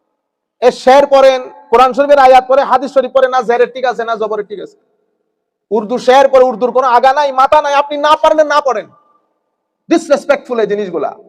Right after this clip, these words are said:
আর যখন সিনিয়র কোনো আলেম থাকে, সিনিয়র উলামায়ে কেরামের সামনে আমার হাত পা নাড়ানোর কোনো দরকার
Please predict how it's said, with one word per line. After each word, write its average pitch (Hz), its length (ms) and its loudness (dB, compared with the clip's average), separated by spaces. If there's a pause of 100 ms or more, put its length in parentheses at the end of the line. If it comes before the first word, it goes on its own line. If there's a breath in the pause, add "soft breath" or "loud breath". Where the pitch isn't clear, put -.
(400)
আর 208 120 0
যখন 247 300 0
সিনিয়র 311 400 0
কোনো 302 160 2
আলেম 233 320 -2
থাকে, 208 360 -4
সিনিয়র 294 300 -2
উলামায়ে 247 320 -2
কেরামের 240 280 -8
সামনে 220 240 -10
আমার 220 160 -8
হাত 226 220 -4
পা 240 80 -8
নাড়ানোর 214 360 -2
কোনো 233 160 -6
দরকার 226 360 -2